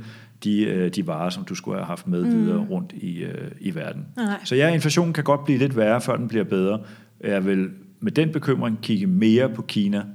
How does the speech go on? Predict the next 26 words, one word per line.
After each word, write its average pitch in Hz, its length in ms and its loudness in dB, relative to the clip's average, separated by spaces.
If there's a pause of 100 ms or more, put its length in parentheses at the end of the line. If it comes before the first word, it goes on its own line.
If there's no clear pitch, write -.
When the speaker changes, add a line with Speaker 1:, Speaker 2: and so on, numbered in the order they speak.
(640)
Speaker 1:
end 107 180 0
jeg 95 140 2
vil 90 120 0
kigge 98 300 -4
på, 95 360 -2
på 98 80 -8
konflikten - 560 -8
i - 60 -4
Ukraine. - 380 -10 (320)
Speaker 2:
Ja, 214 100 -2 (140)
okay. 226 300 -8 (500)
Øh, 202 160 0 (120)
og 220 60 -2
nu 220 100 4
du, 220 120 0
øh, 202 360 -6
nu 208 100 0
du 214 80 -2
siger 202 240 -2
det, 196 100 -2
at 185 240 -4
det 180 120 -2
snakker 180 280 -4
vi 214 180 0
meget 190 300 0
om, 180 100 -6